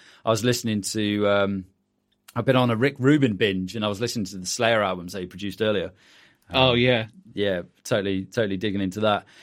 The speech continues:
Speaker 1: Um, so you're here today, I'm digressing, for a producer kickstart strategy session. So this is the third now, third one of these, um, and they're proven really, really popular. So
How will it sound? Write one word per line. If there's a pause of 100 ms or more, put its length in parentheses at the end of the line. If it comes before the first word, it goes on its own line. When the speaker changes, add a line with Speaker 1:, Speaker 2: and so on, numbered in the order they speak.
(140)
Speaker 1:
Um,
so
you're
here
today,
I'm
digressing,
for
a
producer
kickstart
strategy
session.
So
this
is
the
third (400)
now,
third (180)
one
of
these,
um,
and
they're
proven
really,
really
popular.
So